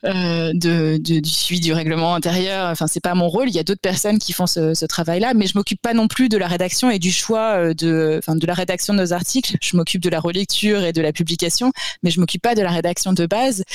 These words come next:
et je m'occupe pas non plus du choix stratégique ou du, du choix politique qu'on va prendre dans notre communication. Donc, au final, il y a personne n'a une concentration totale des pouvoirs au sein du Parti pirate. Déjà, les,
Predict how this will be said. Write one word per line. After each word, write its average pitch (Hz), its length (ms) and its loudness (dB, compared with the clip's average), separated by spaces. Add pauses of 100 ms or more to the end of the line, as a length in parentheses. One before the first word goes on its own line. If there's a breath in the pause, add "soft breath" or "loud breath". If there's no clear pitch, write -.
(180 loud breath)
et 175 60 2
je 185 60 2
m'occupe 175 220 0
pas 262 120 2
non 226 120 4
plus 254 160 0
du 220 120 2
choix 220 240 0
stratégique 180 640 -2
ou 202 40 0
du, 175 120 -2 (180)
du 170 120 -4
choix 220 240 0
politique 190 580 -2
qu'on 185 120 0
va 170 160 0
prendre 240 420 2
dans 170 120 -2
notre 175 260 -2
communication. 180 720 0 (340 loud breath)
Donc, - 240 0
au 175 80 2
final, 214 420 0
il 160 80 0
y 180 80 0
a 160 160 -4 (360)
personne 240 460 2
n'a 202 140 -2
une 202 100 0
concentration 202 640 0
totale 202 340 0
des 190 120 -2
pouvoirs 190 400 -2
au 170 40 0
sein 170 140 -2
du 170 140 0
Parti - 240 -4
pirate. 202 480 -2
Déjà, 185 240 0
les, 165 200 0